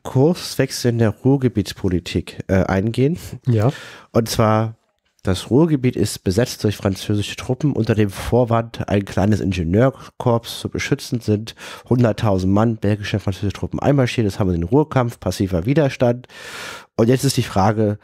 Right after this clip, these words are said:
Speaker 1: was macht man, ne? Wir hatten ja auch die Zeitzeugen Gustav von Kope und Bohlen Halbach als Beispiel,
Speaker 2: Mhm.
Speaker 1: die gesagt haben, nur der Widerstand funktioniert nicht, man muss auch Angebote machen, man muss Ergebnisse suchen,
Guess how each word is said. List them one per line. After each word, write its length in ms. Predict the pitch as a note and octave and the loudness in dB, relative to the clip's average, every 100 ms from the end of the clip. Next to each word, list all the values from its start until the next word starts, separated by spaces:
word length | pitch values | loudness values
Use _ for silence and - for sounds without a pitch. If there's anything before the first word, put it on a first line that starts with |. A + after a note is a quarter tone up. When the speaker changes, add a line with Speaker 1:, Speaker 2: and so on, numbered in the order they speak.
| - | -4
Speaker 1:
was 220 | G#2 - | -4 0
macht 260 | G2 - - | -2 -2 -10
man, 160 | D#2 | -6
ne? 220 | F2+ A#2+ C3 A#2+ | 0 0 0 -2
Wir 120 | G#2 | 0
hatten 240 | A#2 B2+ | 0 2
ja 300 | A#2+ A2+ A2 - | 4 4 2 2
auch 160 | G#2 | -2
die 260 | - - - | -2 -16 -12
Zeitzeugen 680 | - B2+ - - A#2 A2+ A#2 | -2 -2 -2 0 2 2 0
Gustav 360 | - A#2+ - A2 | 2 0 2 0
von 220 | A2 - - | -2 -6 -4
Kope 320 | B2 A#2+ G#2+ | -2 0 -2
und 100 | G2+ | 0
Bohlen 280 | G2 F2+ G2 | 0 0 2
Halbach 340 | C#3+ D3+ D3+ | 0 2 0
als 160 | - - | -2 0
Beispiel, 440 | A#2+ B2+ - B2+ - - | 0 0 0 -2 -2 -8
Speaker 2:
Mhm. 180 | A2 G#2+ | -4 0
Speaker 1:
die 100 | A#2+ | 2
gesagt 440 | A2+ A2 A#2 A#2 | 2 2 2 2
haben, 320 | A#2+ G#2+ A2+ A#2 | 0 2 4 6
nur 160 | C3+ | 6
der 180 | C3 G2+ | 4 2
Widerstand 560 | B2+ E3 D3 C3+ C3 A#2+ | 2 2 2 0 0 0
funktioniert 500 | B2+ A#2 - B2+ C#3 | -2 -2 0 2 2
nicht, 200 | C#3+ - | -2 0
man 100 | G#2 | 2
muss 340 | G#2 C3 - _ | 4 2 0 _
auch 240 | G#2+ A2 - | -2 -2 0
Angebote 500 | B2+ C3+ G#2 G2 F#2 | 2 2 0 -2 -2
machen, 260 | E2+ F#2 | -4 -2
man 120 | F#2 | 0
muss 180 | F#2+ A2 | 2 2
Ergebnisse 540 | A2 - A#2 C#3 - A2+ | -2 0 0 0 -2 -2
suchen, 380 | A#2+ A2+ B2+ | -2 0 -2